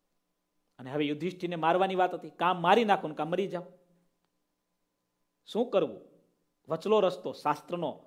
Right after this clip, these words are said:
ભગવાન વ્યાસને બોલાવીને રસ્તો કઢાવ્યો. આઠ રીતે માણસ મરે છે, એટલે તું એકવાર યુધિષ્ઠિરનું અપમાન કરી દે, એટલે યુધિષ્ઠિર તારા માટે મરેલા છે. એટલે ત્યાં યુધિષ્ઠિરને મારી જ નાખ્યા એક દિવસ માટે, એ ભાઈ મટી ગયા.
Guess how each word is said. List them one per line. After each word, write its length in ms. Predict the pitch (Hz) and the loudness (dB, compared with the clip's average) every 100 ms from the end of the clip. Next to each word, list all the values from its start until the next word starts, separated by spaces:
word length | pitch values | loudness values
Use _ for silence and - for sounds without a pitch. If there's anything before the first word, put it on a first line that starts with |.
| _ | _
ભગવાન 300 | 131 156 156 | -6 -4 -2
વ્યાસને 380 | 135 147 147 185 | 0 -2 -2 -6
બોલાવીને 360 | 160 156 147 127 | 0 0 0 -4
રસ્તો 280 | 135 - | -8 -8
કઢાવ્યો. 440 | 143 131 147 143 107 - - _ _ | -8 -2 -2 -2 -6 -14 -20 _ _
આઠ 260 | - 196 214 | 2 2 2
રીતે 260 | 180 180 175 | -4 -2 -2
માણસ 320 | 151 151 - | -2 -6 -8
મરે 240 | 135 143 | -6 -4
છે, 160 | 143 120 | -6 -12
એટલે 460 | - _ _ - | -14 _ _ -16
તું 240 | 135 175 180 | -6 -2 2
એકવાર 400 | 190 208 220 185 | 2 2 6 6
યુધિષ્ઠિરનું 540 | 139 147 190 196 180 170 | 4 -4 -6 -4 -4 -4
અપમાન 280 | 151 165 175 | -4 -6 -2
કરી 240 | 233 254 | 0 2
દે, 300 | 151 113 - _ _ _ _ _ - | -2 -6 -12 _ _ _ _ _ -2
એટલે 240 | 180 196 | 0 2
યુધિષ્ઠિર 400 | 175 160 202 196 | 2 0 -4 0
તારા 220 | 175 185 | 4 6
માટે 480 | 185 147 165 202 - - _ _ _ _ _ | 4 2 4 4 0 -18 _ _ _ _ _
મરેલા 300 | 185 254 202 | 4 8 8
છે. 40 | 160 | 6
એટલે 160 | 156 | 0
ત્યાં 200 | 151 190 | 4 4
યુધિષ્ઠિરને 400 | 180 196 - 190 | 4 0 -2 4
મારી 200 | 180 247 | 6 6
જ 80 | 202 | 6
નાખ્યા 320 | 202 160 120 - - | 2 0 -6 -8 -2
એક 180 | 180 160 | -2 2
દિવસ 280 | 170 - | 2 2
માટે, 460 | 190 180 - 147 - - _ _ _ _ _ _ _ _ _ | 0 0 0 -4 -6 -20 _ _ _ _ _ _ _ _ _
એ 40 | 135 | -2
ભાઈ 220 | 156 196 | 4 4
મટી 280 | 202 220 226 | 4 2 0
ગયા. 240 | 156 120 | 0 -2